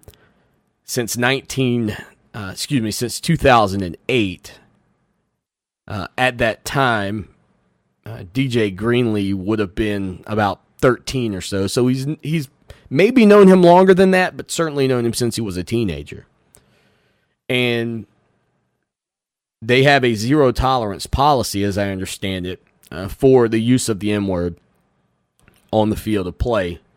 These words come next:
at Clemson, practice, facilities, et cetera. And so, according to what Danny Pearman's message was,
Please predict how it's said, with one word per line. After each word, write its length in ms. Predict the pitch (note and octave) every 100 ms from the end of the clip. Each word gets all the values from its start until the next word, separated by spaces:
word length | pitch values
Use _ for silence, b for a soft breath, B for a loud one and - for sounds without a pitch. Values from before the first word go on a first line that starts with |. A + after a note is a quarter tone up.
| -
at 180 | G2+ F#2
Clemson, 500 | A#2 G#2 - F#2+ F#2 - _
practice, 520 | - G2+ F#2+ G2+ - -
facilities, 640 | G2 - G#2 G2+ G2 F2+
et 80 | -
cetera. 480 | - A2 F2 D#2 F2 _ _ _ _ _ _ _ _ _ _ _ _ _ _ _ _ _ _ _ _ _ _ -
And 160 | D3 C3+
so, 480 | D#3 D#3 D3 C#3 A2 _ _ _ _ _ _ _
according 420 | B2 - G3 G#3 D#3
to 80 | C#3
what 360 | B2+ A#2+ -
Danny 280 | B2+ B2+ A2
Pearman's 720 | - C#3 C#3 A2 G2+ - - B B B _ _
message 560 | C#3+ A#2 A2+ - G#2+ F#2
was, 640 | G2 F#2 F#2 F#2 - -